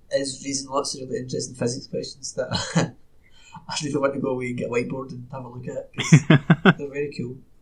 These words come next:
Speaker 2: Moving on slightly from that, another article that we had to discuss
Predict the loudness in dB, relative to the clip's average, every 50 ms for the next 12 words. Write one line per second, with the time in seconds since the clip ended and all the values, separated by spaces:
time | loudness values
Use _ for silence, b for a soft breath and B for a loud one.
0 | -8 2 8 10 12 12 12 12 12 12 12 12 12 12 12 12 12 12 12 10
1 | 10 8 2 4 8 8 10 12 12 10 10 10 10 8 8 6 4 2 2 6
2 | 8 10 10 12 12 12 12 12 12 12 10 8 10 10 10 10 10 8 6 8
3 | 8 8 10 8 8 6 4 0 -2 2 6 8 8 10 10 10 12 10 10 10